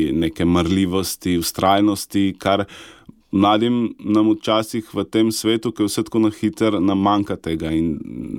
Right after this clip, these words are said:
nekako ne znamo tega ovrednotiti. Ampak tukaj se naučimo. Res, da se nekih pokor-, nečesa lotiš po korakih in čakaš, da dozori. Po drugi strani pa opažamo, da starejši so pa zelo veseli, ko jih pa mladi naučijo kakšnih novih stvari, eh,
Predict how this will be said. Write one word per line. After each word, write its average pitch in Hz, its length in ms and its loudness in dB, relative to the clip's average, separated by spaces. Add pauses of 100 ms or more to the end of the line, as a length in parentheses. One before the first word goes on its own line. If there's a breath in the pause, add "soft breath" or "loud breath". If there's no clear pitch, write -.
(120)
nekako 98 380 0
ne 101 60 4
znamo 107 380 2
tega 87 400 -4
ovrednotiti. 85 720 -2
Ampak 92 260 -4
tukaj 135 260 -2
se 123 180 0
naučimo. 104 540 0 (220)
Res, 127 240 0
da 98 120 -4
se 101 160 -2
nekih 107 300 0
pokor-, - 480 -4
nečesa 101 520 0 (100)
lotiš 95 380 -2
po - 120 -8
korakih 113 500 0
in 95 120 -2
čakaš, 98 400 -2
da 92 100 -2
dozori. 87 440 0 (560)
Po - 140 -6
drugi 117 260 4
strani 143 440 2 (520 loud breath)
pa 92 120 0
opažamo, 104 580 2
da 90 140 -4
starejši 107 540 -2
so - 120 -4
pa 95 140 -6
zelo 107 160 2
veseli, 104 340 0
ko 101 140 -4
jih 90 100 -4
pa 90 140 -6
mladi 104 380 2
naučijo 92 400 -4
kakšnih - 500 -6
novih 87 420 0
stvari, 90 460 0
eh, 98 80 -2